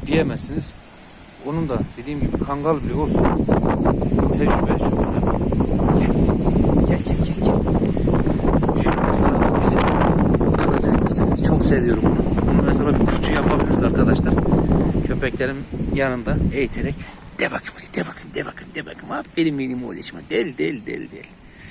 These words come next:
Şunun tatlılığına bakar mısınız arkadaşlar? Aferin benim. Rüzgar biraz durdu arkadaşlar.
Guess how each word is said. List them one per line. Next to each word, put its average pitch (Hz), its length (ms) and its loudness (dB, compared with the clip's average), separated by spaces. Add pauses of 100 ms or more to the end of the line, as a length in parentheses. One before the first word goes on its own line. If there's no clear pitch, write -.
(300)
Şunun 107 200 -16
tatlılığına 120 520 -10
bakar 120 220 -8
mısınız 107 280 -8
arkadaşlar? 98 460 -12 (1080)
Aferin 147 500 -10
benim. 101 180 -10 (3500)
Rüzgar 117 360 -6
biraz 117 260 -4
durdu 120 200 -4
arkadaşlar. 110 600 -6